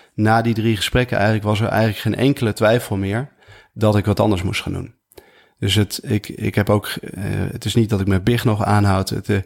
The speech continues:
er is gewoon geen enkele twijfel. Ik ga nu wat anders doen. En dat is ook goed. <laughs> Eh, ik vind het echt helemaal geen probleem.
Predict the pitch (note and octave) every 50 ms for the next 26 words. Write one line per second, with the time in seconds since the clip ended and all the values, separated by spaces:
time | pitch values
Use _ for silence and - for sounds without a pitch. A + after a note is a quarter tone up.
0 | - - - - _ - A2 A2 A2 - - - G#2+ G2+ G2+ - A2 G#2+ A2 B2+
1 | C3 - A2 G2+ - - G2+ G2 G#2 - - A2 G#2+ G#2+ A2 - - F#2 F#2+ G2
2 | F#2+ F#2+ G2+ G2+ G2+ G2 F#2+ F#2 F#2+ F#2+ F#2 F#2+ G2 _ _ _ _ - - _
3 | _ - A2+ G#2 G2+ G2 F#2+ - G2 - - A2 G2 - - B2+ B2+ - - -
4 | - C3 G#2+ G#2+ E2+ D#2 - - - - - - G#2 - G#2 F2+ - - G2+ G#2+
5 | G#2+ G#2 G2+ F2+ G2+ F#2+ F#2 F#2+ F2+ G2+ G2 G2+ G#2 A2 G#2